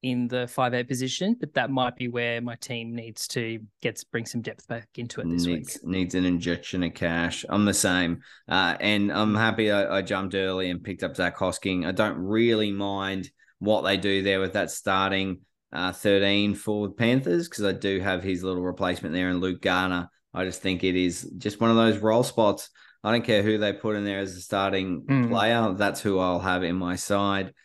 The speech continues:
Speaker 2: They are two very good options in the second row.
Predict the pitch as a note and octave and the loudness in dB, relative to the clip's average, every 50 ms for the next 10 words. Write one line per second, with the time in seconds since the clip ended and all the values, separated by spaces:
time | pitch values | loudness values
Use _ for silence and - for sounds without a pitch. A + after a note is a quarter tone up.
0 | _ _ _ _ - F#2 F#2 F#2+ F#2 F2+ F2 F2 E2+ D#2+ - - - G2+ G2 F#2 | _ _ _ _ -6 -4 -2 0 0 0 0 0 -2 -4 -6 -6 -4 -4 -4 -2
1 | F2+ F#2+ F2+ F2+ F2+ F2 F2 F2 F2 E2+ - - D#2+ E2 - - - E2+ E2 E2 | 0 2 2 2 2 0 0 -2 -2 -2 -2 -4 -6 -6 -6 -6 -4 -2 -2 -2
2 | E2 E2+ - - - - - F2 F2+ E2+ E2 - - - - - E2+ F2 E2+ F2 | -2 -4 -6 -10 -14 -8 -4 -2 0 0 -2 -2 -6 -6 -6 -4 -2 -2 0 0
3 | G2+ A#2+ C3+ | 0 0 -2